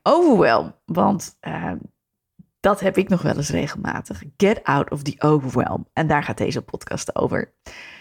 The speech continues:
En toevallig heb ik hier nu een post van me van, nou, ik denk vier jaar geleden alweer zo, zo te zien. Tweehonderdvijf weken. Nou, dat is alweer vier, drie jaar geleden.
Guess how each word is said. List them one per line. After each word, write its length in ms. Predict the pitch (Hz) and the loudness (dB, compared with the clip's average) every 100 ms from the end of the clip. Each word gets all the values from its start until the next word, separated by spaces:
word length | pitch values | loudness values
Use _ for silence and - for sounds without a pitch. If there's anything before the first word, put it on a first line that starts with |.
| - - _ _ - | -20 -20 _ _ -2
En 180 | 165 156 | 0 0
toevallig 540 | 165 151 202 202 208 | -2 2 4 4 2
heb 180 | 180 180 | 0 0
ik 80 | 175 | 2
hier 180 | 170 | 2
nu 140 | 151 143 | 4 4
een 100 | 131 | 2
post 380 | 180 175 202 - | 2 4 2 0
van 200 | 175 165 | 0 2
me 160 | 156 | 0
van, 480 | 165 - 135 139 - _ _ _ - - _ _ _ _ - | -2 -2 -2 -2 -8 _ _ _ -20 -20 _ _ _ _ 0
nou, 260 | 139 120 - _ | 2 2 -2 _
ik 240 | - 190 | -4 -2
denk 220 | - 165 - | 0 0 0
vier 160 | - | 2
jaar 200 | 370 175 | 2 2
geleden 500 | - 160 349 415 - | 2 2 4 4 4
alweer 380 | 143 147 143 147 | 2 2 2 2
zo, 180 | - - - | 0 -2 0
zo 220 | 165 139 | 0 2
te 120 | 143 | 0
zien. 200 | 131 139 | -2 -2
Tweehonderdvijf 800 | 151 - 226 190 165 - - 196 | 0 2 2 2 0 0 2 2
weken. 540 | 170 - - - 175 - _ | 2 0 -2 -4 -6 -8 _
Nou, 160 | - - | -10 -6
dat 80 | 202 | -4
is 80 | |
alweer 220 | 214 208 185 | -2 0 -2
vier, 380 | - - 240 226 | -4 -2 0 0
drie 180 | 214 240 | 2 0
jaar 240 | 220 202 | 2 0
geleden. 580 | - 208 190 185 - 370 | 0 2 4 4 2 0